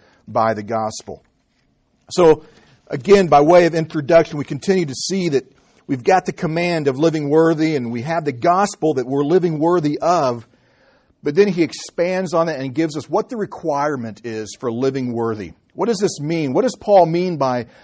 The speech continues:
manner of life? What does this look like? Well, here's the requirement. It says, "Standing firm in one spirit, with one mind, striving,"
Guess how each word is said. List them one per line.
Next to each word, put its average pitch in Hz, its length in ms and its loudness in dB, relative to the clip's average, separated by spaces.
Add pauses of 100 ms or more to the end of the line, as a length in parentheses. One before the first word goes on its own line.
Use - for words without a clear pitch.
(160)
manner 165 480 -2
of 135 240 -4
life? 123 520 -2
What 151 160 2
does 190 160 0
this 151 160 -6
look 120 400 -4
like? 95 520 -8
Well, 117 120 -10
here's 185 220 4
the 160 120 -2
requirement. 113 680 -6 (1000)
It - 80 -20
says, 131 360 -2 (200)
"Standing 220 760 -4
firm 127 640 -6 (600)
in 117 180 -6
one 131 220 0
spirit, - 640 -8 (460)
with 131 160 -4
one 170 460 0
mind, 107 580 -4 (380)
striving," 156 1160 -4